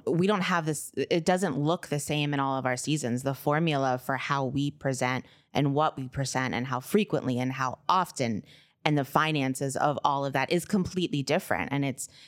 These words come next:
it's different between the five of us. And so there's so much you, there's so much that is the same between what we do, but yet at the same time, uh, sort of your perspective and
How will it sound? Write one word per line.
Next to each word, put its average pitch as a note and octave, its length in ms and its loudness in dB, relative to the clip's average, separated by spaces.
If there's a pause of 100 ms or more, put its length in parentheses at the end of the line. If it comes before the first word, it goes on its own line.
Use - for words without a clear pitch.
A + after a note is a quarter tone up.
(120)
it's D#3 180 0
different D#3 280 2
between D3+ 240 0
the D3 100 -2
five D#3 260 0
of D3+ 120 -2
us. F3+ 260 0
And C#3 260 2
so D#3+ 360 0 (240)
there's F3+ 180 2
so F3+ 400 0
much G#3 340 0
you, D#3 280 0 (200)
there's D#3+ 180 0
so F#3 140 0
much G3+ 260 0
that D3 200 0 (140)
is E3 400 0
the C3+ 120 0
same A#2+ 340 -2
between C#3 340 -2
what C#3 140 0
we C#3 120 -4
do, C3+ 360 -2
but D3 140 2
yet D3+ 160 2
at D3+ 100 -8
the D#3+ 80 -2
same D3 400 -2
time, C#3+ 420 0 (720)
uh, - 60 -2 (380)
sort F#3+ 200 0
of D#3+ 100 2
your D3+ 340 2
perspective F3 800 0
and C#3 280 0